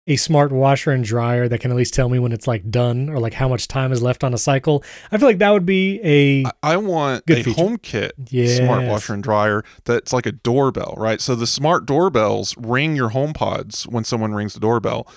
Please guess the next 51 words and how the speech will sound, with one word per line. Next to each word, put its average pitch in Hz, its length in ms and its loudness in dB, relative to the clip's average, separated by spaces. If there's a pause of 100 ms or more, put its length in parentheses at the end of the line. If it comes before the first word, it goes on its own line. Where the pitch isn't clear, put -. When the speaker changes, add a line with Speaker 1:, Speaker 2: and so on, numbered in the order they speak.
(120)
Speaker 2:
Chime 185 540 -2
the 160 100 -2
HomePods 120 600 -6
when 104 120 -6
the 101 160 -4
washer 113 300 -4
and 101 80 -6
dryer's 98 360 -4
ready. 98 360 -10 (160)
Speaker 1:
Yeah, 185 320 2
that'd 226 160 2
be 208 80 2
nice. 214 500 0
Speaker 2:
Take 208 180 0
it 208 80 2
all 202 120 4
the 180 100 4
way. 147 180 4
Let 139 200 2
me, 180 200 0
let 175 160 0
me 185 100 0
set 175 220 0
a 151 60 0
stove 131 340 0
timer 98 340 -4
with 95 120 -4
Siri 95 480 -6
or, 113 260 0 (140)
you 135 140 -2
know. 127 60 2 (340)
<laughs> 190 80 4 (640)
Well, 139 120 4
Speaker 1:
Right, 165 220 4
right, 139 200 0
right. 139 200 -2
Speaker 2:
I 156 80 2
don't 170 120 0
know. 139 160 2
I 160 100 2
don't 226 200 2
like 165 200 0
the 147 100 -2
idea 117 260 0
of 120 80 -2
having 110 260 -2
computers 107 460 -4
and 104 100 -4
appliances 95 500 -8
that 117 120 -4
cost, - 340 -4